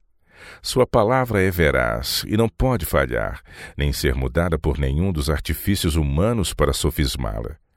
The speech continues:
Precisamos ajudar os necessitados e opressos, se não queremos que Satanás os tire de nossas mãos, de nossas fileiras, e os coloque, estando eles em tentação, em suas próprias fileiras.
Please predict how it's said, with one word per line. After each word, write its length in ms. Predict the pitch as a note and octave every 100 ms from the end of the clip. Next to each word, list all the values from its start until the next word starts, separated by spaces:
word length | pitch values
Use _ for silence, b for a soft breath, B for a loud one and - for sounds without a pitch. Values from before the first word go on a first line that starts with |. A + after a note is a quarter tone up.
| B B B B B - -
Precisamos 640 | G2+ - A#2 A#2 C#3 G#2+
ajudar 460 | F#2+ F2+ D2 G#2 F#2+
os 120 | D2+
necessitados 880 | F#2 - E2+ - - G2+ A2+ G2+ F2
e 60 | G2+
opressos, 800 | - D#2 C2+ - - A1+ - - B B B
se 160 | - F2
não 100 | F2+
queremos 480 | - D2+ F2 C3 -
que 100 | -
Satanás 540 | - E2 C#2+ D2+ F2+
os 180 | D#2+ -
tire 380 | - G#2+ B2 D2+
de 140 | -
nossas 420 | C#2+ D#2 D2+ C2
mãos, 480 | C#2 F2 A2+ G#2 D2
de 140 | - C#2
nossas 400 | D#2 - D#2 -
fileiras, 600 | B1 D2 G2+ G#2 G2 - B B B
e 60 | G#2+
os 120 | G#2+
coloque, 540 | - G#2+ F#2+ A2+ - D#2
estando 420 | - F2+ D#2 C#2+
eles 320 | F#2 E2+ D2+
em 100 | D2
tentação, 800 | - G#2 G#2+ F2+ - - G#2 A2+ - b b -
em 80 |
suas 340 | - G#2 F2+ -
próprias 680 | - F#2+ G#2 - G#2 G2 -
fileiras. 720 | G2+ D2+ A1+ A1+ - -